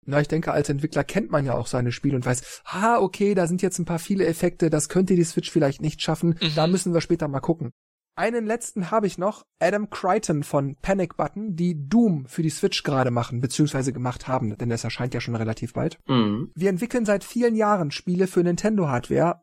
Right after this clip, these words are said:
Speaker 1: und die Switch hat viel bessere Entwicklertools als vorherige Generationen. Die Tools sind in Visual Studio integriert, was eine Neuheit für diese Hardware-Generation ist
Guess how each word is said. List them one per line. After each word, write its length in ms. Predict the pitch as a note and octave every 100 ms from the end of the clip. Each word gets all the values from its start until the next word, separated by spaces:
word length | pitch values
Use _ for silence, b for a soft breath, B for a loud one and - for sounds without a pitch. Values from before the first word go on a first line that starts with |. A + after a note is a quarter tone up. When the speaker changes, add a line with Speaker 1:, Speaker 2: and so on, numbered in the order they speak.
| -
Speaker 1:
und 160 | D3+ D3+
die 40 |
Switch 300 | - F#3+ -
hat 160 | F#3+ -
viel 280 | - A3+
bessere 360 | G3 G3+ F3 D#3
Entwicklertools 800 | C#3 C#3+ C#3+ D3 - E3 F3 -
als 260 | C#3+ D3 -
vorherige 600 | - D3+ F#3+ F#3+ D#3 C#3
Generationen. 880 | B2+ B2 B2 A#2 - A#2+ A#2 B2 - -
Die 80 | -
Tools 280 | G#3+ A3+
sind 160 | - G3
in 180 | F3 D#3+
Visual 320 | G3 F#3+ E3+
Studio 420 | - A3+ G3 F3
integriert, 640 | - C#3+ D3 D3 D3+ F#3
was 140 | E3 -
eine 180 | D#3 D3
Neuheit 440 | D#3 G3+ E3+ D3
für 100 | -
diese 240 | C#3+ C#3
Hardware-Generation 880 | C3 C3 C3+ C3 B2+ A#2 A#2+ - C3+
ist 260 | E3+ -